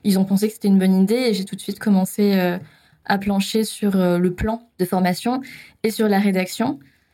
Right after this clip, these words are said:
Et l'objectif pour moi, c'était que ça sorte, euh, début janvier, parce que janvier est le plus gros mois de l'année, euh, pour, euh, ce qui est de l'assurance vie. Donc pour moi, c'était important que ça sorte, euh, au plus tard ce mois-là, parce que, euh, ben, avant de souscrire, ben, faut quand même être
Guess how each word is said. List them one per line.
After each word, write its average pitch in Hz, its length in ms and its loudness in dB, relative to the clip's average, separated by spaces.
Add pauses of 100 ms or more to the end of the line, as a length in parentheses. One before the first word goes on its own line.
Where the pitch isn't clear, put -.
(200)
Et 180 60 2
l'objectif 190 560 -2
pour 196 120 -4
moi, 196 120 0
c'était 202 260 -2
que 190 60 -12
ça 180 160 -2
sorte, 226 320 -4
euh, 185 120 2
début 208 320 0
janvier, 196 380 2
parce - 180 -14
que 202 140 0
janvier 202 540 2
est 196 40 0
le 190 120 0
plus 196 140 -6
gros 196 240 0
mois 226 140 0
de 190 120 -2
l'année, 190 420 4
euh, 180 240 0 (500)
pour, 196 240 -8
euh, 175 220 0
ce 175 100 -8
qui 214 120 -2
est - 20 2
de 202 60 0
l'assurance 180 400 -2
vie. 233 180 0 (1080)
Donc 190 140 0
pour 196 80 0
moi, 214 100 2
c'était 208 200 -4
important 196 320 -2
que 233 40 -6
ça 208 120 -2
sorte, 214 380 -6
euh, 190 200 0 (440)
au 262 100 0
plus 247 180 -8
tard 247 240 -2
ce - 140 -6
mois-là, 196 460 0 (520)
parce 202 300 -4
que, 233 480 0
euh, - 20 -2
ben, 185 160 0
avant 180 460 0
de 196 80 0
souscrire, 240 420 -6
ben, 175 80 -2
faut 170 140 -8
quand 180 120 -2
même 214 120 0
être - 180 -6